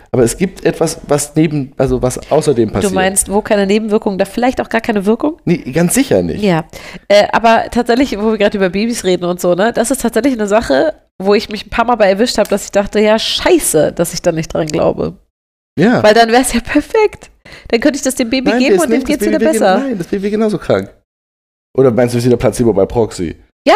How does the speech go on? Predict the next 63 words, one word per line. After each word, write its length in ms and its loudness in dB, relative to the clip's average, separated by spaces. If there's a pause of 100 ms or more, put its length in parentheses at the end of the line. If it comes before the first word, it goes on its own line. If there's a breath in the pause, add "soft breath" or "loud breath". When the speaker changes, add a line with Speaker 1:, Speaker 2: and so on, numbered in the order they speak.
Speaker 2:
das 120 0
meine 200 2
ich. 260 -4
Na 60 -2
klar. 380 0 (260)
Und 120 0
das 100 -4
hat 140 2
ja, 120 4
das 140 -4
funktioniert 320 0
bei 60 2
mir 140 0
ja 80 2
nicht, 180 -2
weil 100 2
ich 60 0
<laughs> 20 -4
glaub 200 0
ja 100 4
nicht 160 -2
dran. 320 0 (280 loud breath)
Und 100 2
da 60 8
hab 80 -2
ich 100 -4
mehrfach 200 0
Speaker 1:
Aber 60 0
du 60 0
Speaker 2:
schon 60 -2
Speaker 1:
glaubst 220 0
Speaker 2:
gedacht, 80 -2
wie 60 -2
Speaker 1:
dafür 120 2
ja, 60 0
Speaker 2:
ärgerlich. 280 -2
Speaker 1:
aber 120 0
du 80 2
hast 160 -2
dafür 160 -2
immer 120 0
an 60 -2
andere 280 2
Sachen 260 -2
geglaubt. 480 -4 (140 soft breath)
Wie 100 -2
zum 140 -2
Beispiel, 400 2
wenn's 180 0
krank 180 -2
ist, 60 2
wird 100 0
einfach 180 0
durchgestillt. 680 0 (760 soft breath)
Speaker 2:
Ja. 140 2
Speaker 1:
Das 120 -2
hilft 220 2
immer. 520 0 (180)
Speaker 2:
Ja, 160 2
stimmt 220 -2
Speaker 1:
Ja. 80 2
Speaker 2:
ja 140 2
auch. 140 -12